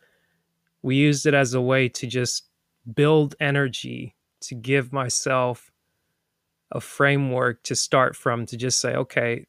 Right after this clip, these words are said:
if you're gonna talk to people, you need to bring your best foot forward." It doesn't need to be anybody else. It just needs to come from you. And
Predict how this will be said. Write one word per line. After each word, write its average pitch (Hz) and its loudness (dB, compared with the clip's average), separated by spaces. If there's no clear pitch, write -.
if - -14
you're 139 0
gonna 143 0
talk 151 2
to 139 -6
people, 131 -4
you 127 -4
need 135 -2
to - -4
bring 120 -4
your 127 0
best 151 4
foot 139 0
forward." 127 -4
It 123 -10
doesn't 143 2
need 147 0
to 143 -2
be 127 -2
anybody 139 2
else. 123 0
It 139 -8
just 127 -4
needs 131 -2
to 131 -2
come 123 -4
from 120 0
you. 131 -2
And 127 0